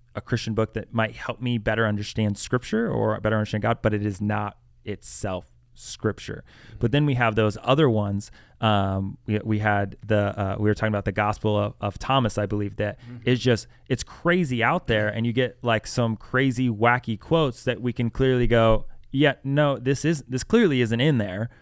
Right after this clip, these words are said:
Speaker 1: You know, I don't know who put this on their canon list or why. This clearly isn't aligned with scripture, but also it's just not even beneficial for a Christian to read.
Speaker 2: Oh, exactly. And so when, when the Gospel of Thomas was circulating around,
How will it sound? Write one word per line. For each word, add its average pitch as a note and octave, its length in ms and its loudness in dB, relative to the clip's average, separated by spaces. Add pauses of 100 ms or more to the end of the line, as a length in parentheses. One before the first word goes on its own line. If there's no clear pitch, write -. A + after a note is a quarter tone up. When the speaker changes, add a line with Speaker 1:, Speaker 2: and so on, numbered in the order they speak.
(220)
Speaker 1:
You G#2 80 0
know, A2 80 4
I B2 100 6
don't C#3+ 80 4
know A#2+ 140 6
who C3 100 6
put B2+ 120 0
this A2+ 120 -4
on A#2 100 2
their G#2+ 100 -2
canon C#3 300 2
list G#2+ 240 -2
or G2+ 80 0
why. A2+ 300 0
This A#2+ 220 -2
clearly E3 360 4
isn't C#3 380 2 (240)
aligned A#2+ 420 0
with G#2+ 120 0
scripture, A#2 420 0
but A2 140 2
also A#2 400 2
it's - 180 -4
just C#3+ 160 -4
not A#2+ 160 4
even G#2 140 -2
beneficial G#2+ 480 -2
for G2+ 180 -6
a F#2 60 -10
Christian G2 340 -10
to - 140 -12
read. F#2+ 360 -10 (220)
Speaker 2:
Oh, D#3 60 -2
exactly. B2+ 420 -4
And A#2+ 100 -8
so C3+ 140 -4
when, C3+ 320 2
when C#3 140 2
the C3+ 80 4
Gospel B2+ 320 0
of G#2+ 80 -6
Thomas C3 320 -4
was A2 100 -10
circulating A2 460 -4
around, A2+ 400 -4